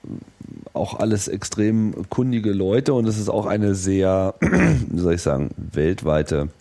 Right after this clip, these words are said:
lose, äh, Community von Menschen. Cypherpunks sind übrigens, ähm,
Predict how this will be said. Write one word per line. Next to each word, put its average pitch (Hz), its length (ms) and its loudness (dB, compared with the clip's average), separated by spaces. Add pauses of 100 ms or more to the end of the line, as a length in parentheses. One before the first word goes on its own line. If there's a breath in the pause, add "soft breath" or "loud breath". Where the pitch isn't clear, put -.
(560)
lose, 92 580 2
äh, 76 220 0
Community 95 880 0 (680 loud breath)
von 82 160 2
Menschen. 98 520 2
Cypherpunks 101 520 0
sind 87 120 -4
übrigens, 95 300 -2
ähm, 80 460 0